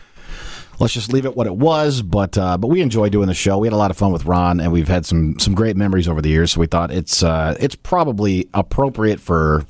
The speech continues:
for everybody if we just continue on the show and, and keep doing music to my beers. But we've also teamed up with Bare Hands Brewery in Granger to pay what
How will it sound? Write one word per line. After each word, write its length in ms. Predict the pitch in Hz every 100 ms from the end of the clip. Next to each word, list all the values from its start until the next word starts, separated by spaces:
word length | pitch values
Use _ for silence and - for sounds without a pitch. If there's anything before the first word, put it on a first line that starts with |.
| -
for 160 | 113
everybody 440 | 104 87 73 76 80
if 100 | 92
we 60 |
just 200 | 80 76
continue 420 | - 82 110 98
on 120 | 82 80
the 60 |
show 280 | 78 85 80
and, 180 | 78 -
and 120 | 78
keep 160 | - 82
doing 200 | 85 78
music 200 | 82 78
to 80 |
my 140 | 80 73
beers. 360 | 69 123 87 78
But 340 | 131 139 - - _ _ _ _ -
we've 140 | 131
also 220 | 165 - 110
teamed 240 | 113 113
up 80 | 107
with 140 | 82
Bare 160 | 104 101
Hands 220 | 104 90
Brewery 380 | 95 120 110 87
in 60 | 80
Granger 420 | 76 117 123 82
to 120 | 78
pay 420 | 87 - 107 104 98 _ _ _ -
what 360 | 104 147 147